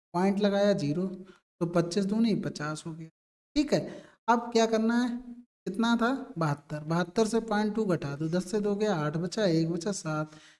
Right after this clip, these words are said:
सेवन वन पॉइंट के समथिंग आ जाएगा, ठीक है। अब यहाँ पर एक चीज़ देखो, मैंने पॉइंट के और बाद सॉल्व नहीं किया, इसलिए करेक्ट नहीं मिल रहा, नहीं तो आंसर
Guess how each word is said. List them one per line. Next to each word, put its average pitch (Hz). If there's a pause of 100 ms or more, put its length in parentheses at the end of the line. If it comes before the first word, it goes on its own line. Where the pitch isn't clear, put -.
(200)
सेवन 240
वन 208
पॉइंट 202 (120)
के 185
समथिंग 151
आ 147
जाएगा, 147 (160)
ठीक 277
है। 139 (400)
अब 180
यहाँ 185
पर 202
एक 196
चीज़ 196
देखो, 185
मैंने 185
पॉइंट 180
के 185
और 170
बाद 175
सॉल्व 156
नहीं 143
किया, 202
इसलिए 196
करेक्ट 170
नहीं 139
मिल 139
रहा, - (280)
नहीं 160
तो 170
आंसर 151